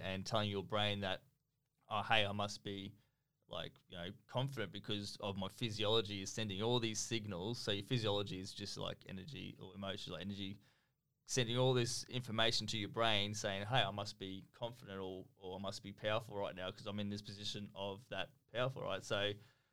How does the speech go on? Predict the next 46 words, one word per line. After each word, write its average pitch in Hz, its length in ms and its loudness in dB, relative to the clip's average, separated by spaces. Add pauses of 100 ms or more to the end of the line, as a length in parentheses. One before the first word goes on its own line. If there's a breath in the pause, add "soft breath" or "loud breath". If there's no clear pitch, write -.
just 127 240 2
by 107 220 6
using 107 800 2 (520)
your 107 120 -4
physiology, 104 720 4
and 98 80 0
this 104 160 -2
includes 98 440 -4
breathing, 98 500 -2
'cause 104 200 -10
you, 104 60 -6
we 101 100 -2
can 95 160 -6
control 92 420 -2
our 92 120 -4
breathing, 95 400 -4
right? 101 180 2
We 98 100 -4
can 95 280 -8 (180)
change 92 320 -6
it 92 100 -8
however 98 200 -4
we 98 100 -8
like. 98 340 -2
So - 120 -4
you 104 100 0
can 104 160 0
control 107 340 4
your 107 120 0
breathing 92 480 -4
and 104 100 2
you 104 80 2
control 98 380 0
your 101 100 0
physiology, 101 800 0 (280 soft breath)
which 107 160 -8
will 101 80 -2
send 98 320 0
all 101 240 2
these 98 180 -2
signals 92 320 -2
to 98 80 -6
the 95 100 -6
brain 90 360 -2
to 101 120 -12
then 95 320 -6